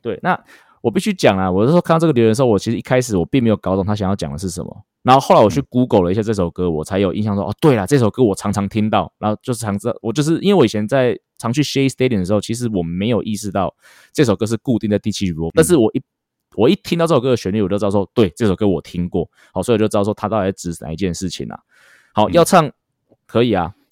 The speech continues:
Speaker 1: 如果我们刚才讲九月二十号我们要去漂浮台北嘛，
Speaker 2: <laughs>
Speaker 1: 九月二十号前哦，大家都会一百胜，我直接在漂浮台北唱给大家听。
Speaker 2: <laughs> 祭品文加码了。
Speaker 1: <laughs> 对，加码。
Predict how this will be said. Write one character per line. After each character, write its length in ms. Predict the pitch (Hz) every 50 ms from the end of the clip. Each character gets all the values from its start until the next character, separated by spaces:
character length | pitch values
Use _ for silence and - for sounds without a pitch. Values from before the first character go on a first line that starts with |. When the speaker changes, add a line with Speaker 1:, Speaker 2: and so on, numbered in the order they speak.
| _ _ - -
Speaker 1:
如 100 | 123 131
果 300 | 135 120 107 104 101 85 -
我 20 |
们 80 | 104 104
刚 100 | - 135
才 60 | 127
讲 160 | 113 113 107
九 140 | - 95 95
月 80 | 107 -
二 100 | 120 113
十 160 | 101 101 101
号 80 | 110
我 60 | 107 92
们 100 | 87 87
要 60 | 95
去 100 | 107 107
漂 180 | - 101 101
浮 120 | 98 85 87
台 180 | 85 85 87
北 180 | - - 76 60
嘛， 140 | 64 58 - _ - - - - -
Speaker 2:
<laughs> 320 | - - - - - - -
Speaker 1:
九 180 | 120 110 117
月 60 | 143
二 140 | - 156 151
十 180 | - - 117 117
号 160 | 135 131 127
前 260 | - - 101 90 85 90
哦， 180 | 87 82 69 - _ _ _
大 80 | -
家 80 | 127 123
都 100 | 104 117
会 80 | 127 123
一 80 | - -
百 220 | - 95 85 85
胜， 240 | - - 107 85 - - _ _ _ _ _ _ _ _ _ -
我 120 | 90 95
直 140 | - - 107
接 80 | 110
在 100 | 113 120
漂 200 | 117 - 123 113
浮 100 | 104 95
台 100 | 90 101
北 120 | 101 95 87
唱 180 | - - 120
给 140 | 104 87 85
大 120 | 92 90 87
家 140 | 87 87
听。 140 | 85 - 80 73 - - - _ _ _ _ _ _ _ _ _ _ _
Speaker 2:
<laughs> 640 | _ _ - - 175 180 196 175 - _ _ _ -
祭 220 | - - 139 113
品 200 | - - 98 90
文 140 | 90 92 101
加 240 | - - 120 117 127
码 180 | 120 95 78
了。 140 | 76 80 85 - - - -
Speaker 1:
<laughs> 200 | - 190 - _
对， 240 | - 123 - 151 -
加 340 | - - - 123 117 127 131
码。 220 | 117 98 90 87